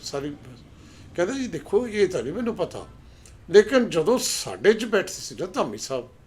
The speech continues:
ਸਾਡੀ ਮੀਟਿੰਗ ਹੁੰਦੀ ਸੀ, ਉਦੋਂ ਸਾਡੇ ਨਾਲ ਹਾਂ 'ਚ ਹਾਂ ਮਿਲਾਉਂਦੇ ਸੀ ਵੀ ਹਾਂ,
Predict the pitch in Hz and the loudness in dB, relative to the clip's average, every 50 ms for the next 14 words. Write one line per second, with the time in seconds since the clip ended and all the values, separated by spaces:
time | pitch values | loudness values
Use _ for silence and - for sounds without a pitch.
0 | - - _ - - 151 139 156 147 127 131 131 196 196 170 180 165 131 127 - | -20 -20 _ -4 -4 -2 -2 -2 -4 -4 -6 -6 -6 -4 -4 -4 -4 -4 -8 -12
1 | - - - - - - - - - - - - 202 226 240 262 240 220 208 196 | -14 -18 -20 -20 -20 -20 -20 -20 -20 -20 -4 2 4 6 8 8 8 8 6 4
2 | 185 185 175 175 175 160 151 147 151 151 151 139 139 143 147 139 131 123 120 117 | 4 4 2 2 2 0 0 -2 -2 -4 -4 -2 -2 -2 -2 -2 -2 -6 -6 -8
3 | 127 165 151 - 190 175 175 139 123 127 120 101 | -8 -10 -10 -10 -8 -6 -6 -6 -4 -4 -6 -8